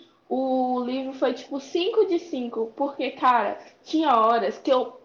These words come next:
precisava ficar me lembrando de que não é, não era vida real, porque tudo que eles falavam me pegava de um jeito, porque, assim,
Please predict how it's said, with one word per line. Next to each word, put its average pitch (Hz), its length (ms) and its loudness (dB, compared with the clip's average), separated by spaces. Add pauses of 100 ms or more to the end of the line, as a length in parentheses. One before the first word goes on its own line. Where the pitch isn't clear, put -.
precisava 269 560 0
ficar 262 240 -2
me 277 180 -4
lembrando 285 680 -2 (360)
de 269 280 -6
que 269 540 -4
não 254 400 0
é, - 420 0
não 277 280 0
era 269 460 4
vida 254 300 -2
real, 240 500 0
porque 269 300 -2
tudo 392 380 4
que 381 60 2
eles 311 220 -2
falavam 240 720 2
me 262 180 -6
pegava 269 500 2
de 277 140 -8
um 349 100 0
jeito, 233 580 -4 (440)
porque, 277 720 0
assim, 294 680 -2